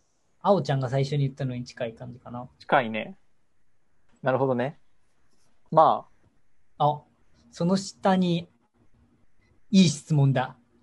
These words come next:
Speaker 1: 恋と愛の違い。連絡がつかなくなり、疑うのが執着。心配するのが一途。<laughs> っていうのもある。
Speaker 2: ああ。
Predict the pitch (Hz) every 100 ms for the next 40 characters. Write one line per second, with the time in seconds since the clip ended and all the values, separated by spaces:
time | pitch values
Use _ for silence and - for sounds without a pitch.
0 | _ - - 185 139 160 - 156 135 127
1 | - 135 120 117 - _ _ 160 180 185
2 | 175 170 170 - 175 143 143 127 120 117
3 | - 143 185 175 170 143 123 - 147 123
4 | 127 - - - - 170 170 165 143 160
5 | 147 139 120 - 135 175 120 - _ _
6 | _ - - - - - - - - 180
7 | 156 127 120 110 - _ _ _ _ _
8 | _ - 135 120 113 135 143